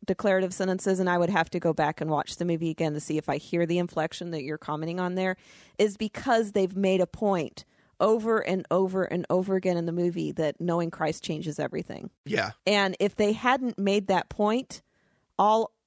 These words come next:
Speaker 1: over and over again in the movie, then I could see where you would say that that could be a one long sentence, "I believe I can never be the same."
Speaker 2: Yeah, well, it, that's actually, it's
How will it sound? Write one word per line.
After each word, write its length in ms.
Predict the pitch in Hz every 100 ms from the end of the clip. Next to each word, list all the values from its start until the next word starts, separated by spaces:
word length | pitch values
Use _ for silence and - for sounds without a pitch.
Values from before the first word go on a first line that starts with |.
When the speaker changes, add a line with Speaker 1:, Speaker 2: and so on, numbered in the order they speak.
| _
Speaker 1:
over 300 | 208 214 226
and 160 | 156 190
over 180 | 196 202
again 180 | 196
in 100 | 190
the 60 | 185
movie, 340 | 185 190 208
then 180 | 208 208
I 140 | 190 214
could 200 | 240 -
see 360 | - 226 220
where 160 | 214 196
you 180 | 185 190
would 140 | 180
say 240 | - 185 180
that 180 | 170
that 220 | - 170 -
could 260 | 220 196
be 220 | 190 175 -
a 80 |
one 400 | 160 175 170 165 -
long 440 | - 175 170 156 156
sentence, 340 | 175 143 -
"I 120 | 147
believe 360 | 156 160 165 160
I 80 | 147
can 160 | -
never 220 | 147 143 139
be 100 | 139
the 120 | -
same." 240 | - - - _ _ -
Speaker 2:
Yeah, 160 | 147 123
well, 200 | 165 165 - -
it, 180 | 147
that's 220 | 180 220 208
actually, 440 | 202 - 170 143
it's 360 | - 151 -